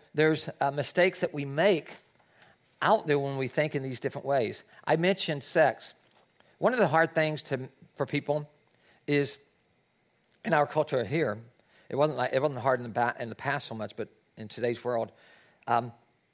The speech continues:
the idea that when the Bible talks about that sex is supposed to be for marriage only, that's a shock. How do we know if we're compatible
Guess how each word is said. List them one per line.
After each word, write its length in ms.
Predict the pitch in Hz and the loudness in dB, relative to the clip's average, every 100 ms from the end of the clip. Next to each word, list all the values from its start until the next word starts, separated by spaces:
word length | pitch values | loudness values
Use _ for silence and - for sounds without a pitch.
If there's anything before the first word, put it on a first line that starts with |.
| _ | _
the 100 | - | 2
idea 280 | 139 151 160 | 2 4 2
that 100 | 147 | 0
when 160 | 143 131 | -4 -6
the 60 | |
Bible 260 | 127 135 143 | -2 0 0
talks 220 | 147 135 | -2 -2
about 200 | 127 127 | -2 -2
that 80 | 127 | -4
sex 240 | - 143 | -8 -8
is 80 | 127 | -8
supposed 220 | - 131 | -10 -10
to 20 | - | -10
be 80 | |
for 140 | 117 120 | -12 -10
marriage 420 | 123 165 123 - | -6 -4 -6 -8
only, 360 | 147 107 90 101 _ _ _ _ _ _ - | -10 -10 -14 -16 _ _ _ _ _ _ -2
that's 220 | 349 349 | -2 0
a 60 | 339 | -6
shock. 640 | - - 349 - - - _ _ _ _ _ _ _ | -4 0 0 -2 -6 -20 _ _ _ _ _ _ _
How 120 | 240 | -4
do 80 | 302 | -2
we 120 | 269 | -2
know 200 | 233 226 | 2 2
if 120 | 262 | 0
we're 80 | - | -4
compatible 840 | - 185 - 190 294 233 - 95 | -8 -8 -8 -8 -8 -8 -10 -12